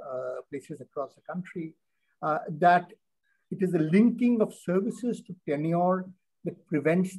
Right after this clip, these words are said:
the provision of services to most informal settlements. Uh, and in Jaga too, the decision to delink service from tenure, uh, I think is a very, uh, uh,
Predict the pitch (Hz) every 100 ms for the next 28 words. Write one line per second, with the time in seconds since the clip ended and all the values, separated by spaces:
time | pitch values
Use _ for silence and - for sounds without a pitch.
0 | - 180 170 170 180 _ _ _ - 147
1 | 165 170 175 160 - 151 139 - 160 147
2 | - 139 135 147 - 139 - 131 127 117
3 | - - _ 202 _ _ _ _ _ _
4 | _ _ _ - 151 - - 165 214 214
5 | - 165 - 220 262 240 190 202 202 214
6 | - 202 208 180 139 - 202 175 226 226
7 | 202 139 127 175 233 262 214 - 196 175
8 | 175 170 147 143 131 113 _ _ _ _
9 | _ _ _ - 151 175 156 202 196 -
10 | 180 151 143 135 143 170 196 196 185 175
11 | - 143 131 127 120 117 _ _ _ _
12 | _ _ _ _ - 123 117